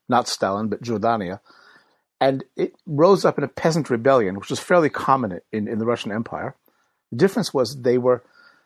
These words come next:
uh, enormously successful. The peasants were unanimously supporting the rebellion. The Tsarist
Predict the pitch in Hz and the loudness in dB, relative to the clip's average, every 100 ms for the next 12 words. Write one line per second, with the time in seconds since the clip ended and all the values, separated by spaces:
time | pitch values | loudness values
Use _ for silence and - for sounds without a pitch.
0 | _ _ 123 131 135 165 233 170 113 - | _ _ -2 0 2 4 2 2 -2 -6
1 | 117 - 104 98 - 131 127 - - 160 | -8 -4 -2 -2 -2 -2 -2 -2 0 0
2 | 160 - - 117 113 - 120 120 127 180 | 0 -4 -2 -2 -2 -6 -4 2 2 2
3 | 143 - 110 - 107 - 113 107 98 98 | 0 -4 -6 -6 -10 0 0 0 -2 -4
4 | 92 92 101 110 101 110 139 147 - - | -2 0 0 -2 -2 2 4 2 -2 -12